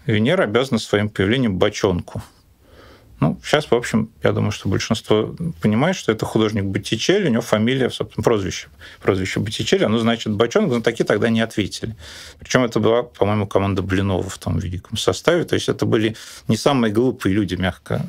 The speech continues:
выражаясь, да, но вот они не догадались. А вот я запомнил этот факт до сих пор, да. И такого, таких, на самом деле, много примеров можно привести.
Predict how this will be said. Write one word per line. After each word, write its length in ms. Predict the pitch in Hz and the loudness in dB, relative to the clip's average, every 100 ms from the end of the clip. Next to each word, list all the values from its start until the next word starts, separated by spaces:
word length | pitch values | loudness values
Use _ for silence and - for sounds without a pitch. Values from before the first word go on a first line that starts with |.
| 180 | -4
выражаясь, 580 | 123 98 95 92 92 98 | 0 2 2 0 -2 2
да, 200 | 117 185 | 2 2
но 160 | 143 | 2
вот 280 | 135 135 - - _ - _ - - - | 0 -2 -8 -20 _ -20 _ -20 -10 0
они 240 | 120 147 | 2 2
не 340 | 151 113 123 113 | 0 0 0 0
догадались. 640 | 104 104 95 85 110 - - - - - - | 0 0 0 -2 -6 -14 -18 -20 -20 -12 -2
А 160 | - | 2
вот 120 | 202 254 | 2 2
я 100 | 220 | 2
запомнил 520 | 202 214 131 104 95 | 0 2 2 2 0
этот 200 | - - | -2 0
факт 240 | 147 151 | 0 2
до 120 | 117 | 0
сих 200 | 104 - - | -2 -8 -2
пор, 240 | 95 87 | -2 0
да. 500 | - 107 117 110 - - - - - - - - | 0 0 2 0 -4 -10 -18 -20 -20 -20 -14 -6
И 160 | - 113 | -4 0
такого, 380 | 120 - 170 - | 2 2 0 0
таких, 280 | 139 131 127 | -2 0 -2
на 80 | |
самом 160 | 120 120 | 2 2
деле, 80 | 113 | 2
много 300 | 113 104 - | 2 0 -4
примеров 480 | - 90 92 - - | -4 -2 -2 -4 -6
можно 300 | 107 - 113 | -4 -4 -6
привести. 680 | 113 113 123 - - 226 | -2 -2 -2 -2 0 0